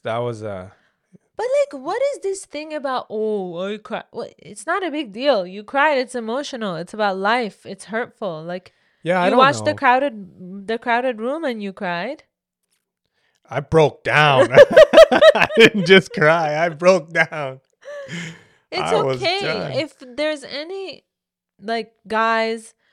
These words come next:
Speaker 2: or even girls who feel kind of like, "Oh, I can't cry. It shows weakness." It's not weak to
Speaker 1: It's
Speaker 2: cry,
Speaker 1: mainly dudes,
Speaker 2: man.
Speaker 1: man. It's mainly
Speaker 2: It's mainly
Speaker 1: guys.
Speaker 2: dudes. I'm just trying to include, like, everyone, but
Speaker 1: Trying to
Speaker 2: it's
Speaker 1: be
Speaker 2: for
Speaker 1: gender
Speaker 2: guys.
Speaker 1: neutral.
Speaker 2: Yeah.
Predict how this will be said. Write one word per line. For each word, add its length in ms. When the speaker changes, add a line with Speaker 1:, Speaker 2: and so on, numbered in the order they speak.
Speaker 2:
or 140
even 400
girls 340
who 120
feel 340
kind 300
of 100
like, 300
"Oh, 100
I 140
can't 300
cry. 260
It 160
shows 440
weakness." 460
It's 260
not 380
weak 360
to 120
Speaker 1:
It's 140
Speaker 2:
cry, 300
Speaker 1:
mainly 60
dudes, 340
Speaker 2:
man. 100
Speaker 1:
man. 220
It's 140
mainly 260
Speaker 2:
It's 100
mainly 180
Speaker 1:
guys. 60
Speaker 2:
dudes. 220
I'm 220
just 200
trying 200
to 60
include, 500
like, 240
everyone, 500
but 120
Speaker 1:
Trying 100
to 80
Speaker 2:
it's 60
Speaker 1:
be 180
Speaker 2:
for 160
Speaker 1:
gender 240
Speaker 2:
guys. 220
Speaker 1:
neutral. 360
Speaker 2:
Yeah. 340